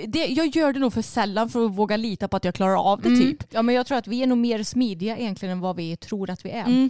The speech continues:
Speaker 2: Det har
Speaker 1: lite
Speaker 2: jag,
Speaker 1: så.
Speaker 2: det har jag fått en liten epiphany av nu när vi har varit iväg på det här.
Speaker 1: Ja, nej men nu blir man ju inte mindre sugen på att åka iväg på fler grejer.
Speaker 2: Nej.
Speaker 1: Så har ni tips på något liknande? För Bodaborg har vi koll på.
Speaker 2: Mm.
Speaker 1: Men om det finns något liknande som man kan åka iväg på så får ni gärna tipsa om det.
Speaker 2: Mm, gärna. Och vi bodde ju på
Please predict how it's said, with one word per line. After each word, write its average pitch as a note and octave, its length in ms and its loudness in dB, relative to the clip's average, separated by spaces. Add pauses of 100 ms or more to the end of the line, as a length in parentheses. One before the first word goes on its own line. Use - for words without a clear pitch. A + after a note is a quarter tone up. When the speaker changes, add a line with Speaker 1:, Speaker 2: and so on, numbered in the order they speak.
(140)
Speaker 2:
Det A#3 100 0
har A#3+ 120 6
Speaker 1:
lite G3 80 2
Speaker 2:
jag, E3+ 80 0
Speaker 1:
så. F#3 60 0
Speaker 2:
det A#3+ 80 0
har B3 80 2
jag G#3 120 0
fått - 180 -6
en G3+ 80 -2
liten G3+ 220 -4
epiphany F3+ 540 -2
av D#3+ 280 -6
nu F3 140 -6
när D#3+ 120 -8
vi G#2+ 80 -10
har G#2 100 -8
varit - 200 -10
iväg A2+ 240 -10
på G#3 80 -8
det G3+ 80 -10
här. - 260 -10
Speaker 1:
Ja, A#3 260 2 (340)
nej A#3 140 0
men A#3+ 120 2
nu A#3 100 4
blir C#4 200 2
man D4 100 2
ju C#4+ 40 4
inte A#3+ 160 0
mindre G#3 340 0
sugen G3+ 260 0
på F#3 100 -2
att F#3 60 0
åka G3 100 -4
iväg F3 240 -2
på F#3+ 80 -2
fler C4+ 460 -2
grejer. A3 500 -2
Speaker 2:
Nej. C4+ 240 -2
Speaker 1:
Så B3 120 0
har B3+ 160 2
ni B3+ 100 2
tips - 320 -6
på - 80 -4
något D4 160 -2
liknande? B3+ 600 -2
För G#3 200 -4 (140)
Bodaborg A#3 640 0
har D#4 80 2
vi C4 120 -2
koll C#4+ 280 0
på. - 360 -4
Speaker 2:
Mm. A#3 300 4
Speaker 1:
Men A#3 300 0
om A#3 140 0
det A3+ 80 0
finns A3 180 0
något G#3+ 200 0
liknande A3 580 -4
som C4 100 -4
man A3 100 -4
kan G#3+ 120 -4
åka G3+ 160 -2
iväg C#4 260 -2
på G3+ 120 -2
så - 80 -14
får G3+ 80 -6
ni F#3+ 140 -2
gärna F3+ 200 -2
tipsa - 340 -6
om E4+ 120 -4
det. - 60 0
Speaker 2:
Mm, C4+ 340 2
gärna. G#3 300 -4
Och G#3+ 300 0
vi B3 120 0
bodde A3 260 -2
ju F#3 100 0
på F3+ 400 -2